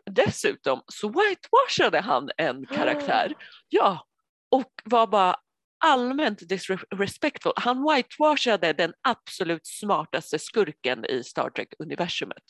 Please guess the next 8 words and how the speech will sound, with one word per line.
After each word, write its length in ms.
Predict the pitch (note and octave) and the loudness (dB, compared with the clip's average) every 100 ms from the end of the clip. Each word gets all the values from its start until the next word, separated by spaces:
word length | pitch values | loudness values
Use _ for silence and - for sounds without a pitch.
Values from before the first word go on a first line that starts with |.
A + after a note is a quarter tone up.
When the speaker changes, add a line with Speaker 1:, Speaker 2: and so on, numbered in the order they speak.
| - | -10
Speaker 1:
Typ 160 | - B2+ - | -6 -6 -4
den 140 | - | -6
absolut 320 | - - G3 | -6 -8 -10
Speaker 2:
Mm. 120 | - E3 | -10 -10
Speaker 1:
star-, 340 | - C3+ - - | -6 -6 -6 -10
eh, 100 | D3+ | -14
s-, 320 | - - D#3 | -14 -18 -12
smartades. 600 | D3 C#3 - D3+ - - | -8 -6 -6 -6 -6 -10